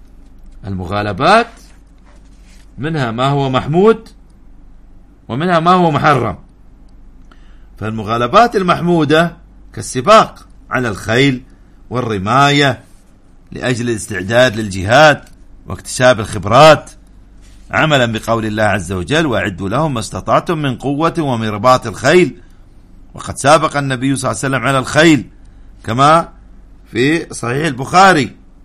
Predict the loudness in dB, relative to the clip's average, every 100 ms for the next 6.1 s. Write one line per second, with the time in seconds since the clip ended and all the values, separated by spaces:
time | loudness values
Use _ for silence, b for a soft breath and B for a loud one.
0 | -20 -8 -6 -6 -10 -8 -6 -2 2 2
1 | 2 0 -2 -2 0 0 0 -2 -4 -4
2 | -2 -2 -2 -4 -6 -4 -2 2 2 0
3 | -14 b b b b -10 -4 -2 0 0
4 | 0 -4 -4 -4 -4 -2 -2 -4 -2 -2
5 | -2 -4 -6 -6 -4 -4 -4 -4 0 2
6 | 0